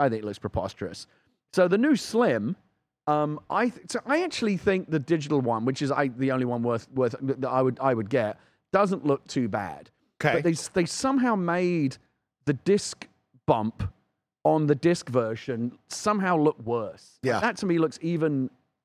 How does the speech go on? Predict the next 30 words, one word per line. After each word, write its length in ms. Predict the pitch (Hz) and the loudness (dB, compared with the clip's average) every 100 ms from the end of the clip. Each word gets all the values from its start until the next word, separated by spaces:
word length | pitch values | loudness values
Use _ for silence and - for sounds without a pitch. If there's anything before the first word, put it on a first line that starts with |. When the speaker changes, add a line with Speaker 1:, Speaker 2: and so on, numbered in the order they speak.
| - | -2
Speaker 1:
uglier 560 | 151 143 139 131 127 120 | -2 0 2 2 2 0
and 280 | 123 117 107 | -2 -2 -4
shittier 500 | - 165 139 131 120 | -2 0 2 2 2
than 160 | 117 | 0
Speaker 2:
Mm-hmm. 200 | 113 113 _ _ _ _ | -2 -4 _ _ _ _
Speaker 1:
the 160 | 143 139 | 2 4
original 340 | 139 127 113 | 2 0 -2
one. 200 | 98 85 95 | -2 -6 -10
I 80 | |
kinda 380 | 156 - 269 294 | -10 -4 0 0
wish 200 | 226 233 | 0 2
they 80 | 208 | 0
had 80 | 180 | 0
taken 260 | 190 175 | -2 0
the 60 | 170 | -2
opportunity 380 | 156 - 165 147 | -2 -2 -2 0
to, 80 | 143 | -2
like, 160 | 139 | -2
completely 500 | 139 123 151 156 160 | -4 -4 -2 -2 0
redo 320 | 156 165 165 156 | 0 2 2 2
the 80 | 156 | 2
design, 480 | 151 156 156 156 | 0 2 2 0
something 240 | 143 151 151 | 0 2 4
Speaker 2:
Yeah. 100 | 139 | 4
Speaker 1:
less 300 | 143 - - _ _ _ 139 147 | 2 0 -8 _ _ _ -2 0
ostentatious. 760 | - 147 156 151 147 165 156 - | 0 0 2 2 2 0 -2 -2
I 60 | 165 | -2
don't 400 | 202 196 190 - _ - | 2 0 0 -4 _ -4
like 360 | 135 143 143 | 0 0 2
it. 200 | 160 143 | 2 2